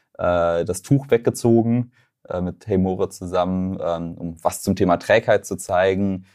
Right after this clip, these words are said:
Ähm, wir hatten, äh, einen, äh, Stunt-Dummy, äh, den wir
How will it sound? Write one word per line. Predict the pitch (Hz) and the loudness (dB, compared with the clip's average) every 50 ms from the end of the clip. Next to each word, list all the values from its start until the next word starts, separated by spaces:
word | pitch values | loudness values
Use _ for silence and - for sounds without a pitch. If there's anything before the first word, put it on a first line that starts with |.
| _ _ _ - | _ _ _ -4
Ähm, | - 90 87 85 87 90 90 87 85 80 - | 0 0 0 2 2 2 2 0 0 -2 0
wir | - 78 80 82 | 2 0 2 0
hatten, | 92 95 - - 95 90 92 95 82 | -2 -6 -4 -2 0 0 2 2 0
äh, | 53 | 2
einen, | 64 82 87 87 87 87 87 85 87 85 85 76 76 76 - - | 2 2 0 0 -2 -2 -4 -4 -4 -4 -4 -4 -6 -6 -8 -8
äh, | - 60 71 76 65 - - | -6 -4 -4 -4 -4 -6 -8
Stunt-Dummy, | - - - - - - 90 95 95 92 95 - - 90 92 95 92 92 92 92 87 90 85 | -14 -16 -12 -6 -2 0 0 0 0 -4 -6 0 2 2 2 2 0 0 -2 -2 -2 -4 -4
äh, | - - 85 85 85 85 85 82 85 | -2 -2 -2 -2 0 0 -2 -2 -4
den | 82 90 87 87 90 87 87 | -4 -4 -4 -2 -2 -4 -4
wir | 82 87 85 85 82 80 80 | -4 -2 0 2 2 0 0